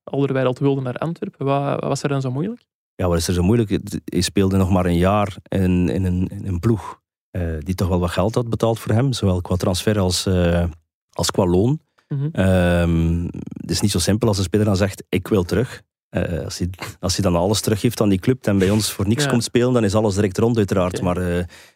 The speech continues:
Speaker 2: het totaalpakket om dat te doen, eh, te doen lukken is niet, is niet zo simpel. En
Speaker 1: Ja.
Speaker 2: ja, Toby heeft er gewoon ook, eh, een serieuze inspanning gedaan, waardoor dat we met drie partijen waren die een inspanning deden. En,
Speaker 1: Ja.
Speaker 2: en dan lukt het wel, uiteraard.
Speaker 1: Ja. Ik heb wel zelden een transfer gezien waarbij er zoveel geflirt is,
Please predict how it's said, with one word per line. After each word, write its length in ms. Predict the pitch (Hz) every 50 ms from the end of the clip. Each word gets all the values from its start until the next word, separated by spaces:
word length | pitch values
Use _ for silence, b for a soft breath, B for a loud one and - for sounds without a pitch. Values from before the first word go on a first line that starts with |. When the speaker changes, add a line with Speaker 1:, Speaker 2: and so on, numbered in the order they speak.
| B _
Speaker 2:
het 120 | - 101 -
totaalpakket 720 | - 92 - - 98 113 - - 107 - - 123 - -
om 100 | 113 104
dat 100 | 104 95
te 100 | - 98
doen, 220 | 90 101 101 95 95
eh, 100 | 92 92
te 160 | 87 82 92
doen 140 | 92 95 92
lukken 200 | 107 123 - 123
is 120 | 107 101
niet, 260 | 107 107 107 104 104
is 120 | 107 95 -
niet 120 | 131 120
zo 80 | - -
simpel. 360 | - - 120 123 - - 80 -
En 260 | - - 87 85 80
Speaker 1:
Ja. 80 | - -
Speaker 2:
ja, 100 | - 85
Toby 260 | 85 90 - 98 87 95
heeft 180 | 92 87 -
er 80 | 98 90
gewoon 200 | 82 92 95 90
ook, 140 | 90 - -
eh, 80 | 90 85 85 82 82 80 - _ _ _
een 100 | - - -
serieuze 260 | - 104 98 90 90
inspanning 420 | 90 98 101 - - 120 120 117
gedaan, 240 | 113 110 120 117 120 117
waardoor 220 | 107 95 101 98
dat 120 | 95 101
we 60 | 92 90
met 120 | 90 85
drie 120 | 85 98
partijen 380 | 107 - 113 107 - 110 113 110
waren 200 | 110 110 113 113
die 100 | 110 113
een 60 | 110
inspanning 380 | 113 117 - - 120 120 117 113
deden. 300 | 117 117 127 131 135 156
En, 240 | 175 - - 92 92
Speaker 1:
Ja. 60 | 82
Speaker 2:
en 100 | 78 85
dan 120 | 87 90 85
lukt 160 | 82 82 -
het 120 | - -
wel, 140 | - 87 92
uiteraard. 380 | 92 82 - 87 87 90 - - _ _ _
Speaker 1:
Ja. 100 | - 131
Ik 400 | - - _ _ _ _ _ _
heb 120 | - - -
wel 260 | 139 165 185 - - _ _ _ _
zelden 420 | - 147 - 147 143 165 196 196 180
een 80 | 165
transfer 480 | 156 - 135 127 117 - 143 151 175 190
gezien 320 | 175 175 170 180 180 180
waarbij 240 | 165 147 139 139 139
er 80 | 131 127
zoveel 300 | 131 147 160 170 165 139
geflirt 480 | - 147 127 - - 160 165 - -
is, 200 | - 143 - -